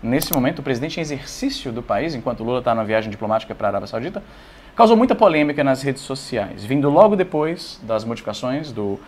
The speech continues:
Remessa Conforme, que tornou compras do exterior muito mais caras pra população brasileira. O governo agora comunica, através do vice-presidente barra presidente em exercício, o interesse de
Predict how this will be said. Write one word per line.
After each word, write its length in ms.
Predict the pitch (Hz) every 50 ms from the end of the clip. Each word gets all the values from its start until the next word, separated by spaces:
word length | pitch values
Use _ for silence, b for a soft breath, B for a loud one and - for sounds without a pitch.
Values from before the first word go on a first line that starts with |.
| B B B -
Remessa 380 | - 110 110 110 104 - -
Conforme, 640 | - - 107 98 101 - 131 131 143 156 165 170 170
que 280 | - - 110 101 98 - - -
tornou 340 | - 110 104 107 120 131 131
compras 600 | 123 - - 143 147 147 156 151 147 - - B B B B B B -
do 60 | 113
exterior 360 | 113 107 - 117 107 107 110 107
muito 380 | 107 117 131 147 165 151 151
mais 200 | 147 139 131 -
caras 280 | - 135 127 127 131 -
pra 100 | - 107
população 340 | 104 117 110 104 - 107 104
brasileira. 380 | 101 104 101 101 120 156 180 -
O 60 | 135
governo 300 | 143 151 160 190 202 185
agora 240 | 156 156 160 175 175
comunica, 320 | 170 147 139 185 202 151
através 500 | 131 120 113 110 113 113 123 123 - -
do 240 | - - 107 104 101
vice-presidente 460 | 107 113 - - 107 123 156 151 -
barra 240 | 123 120 120 127 120
presidente 420 | - 113 107 104 104 107 107 110
em 60 | 113
exercício, 440 | 107 127 135 - 180 202 - - -
o 40 | 160
interesse 580 | 170 170 170 180 151 139 139 151 - - - B B B B B B B B B -
de 680 | 113 110 107 120 120 123 120 117 113 113 113 113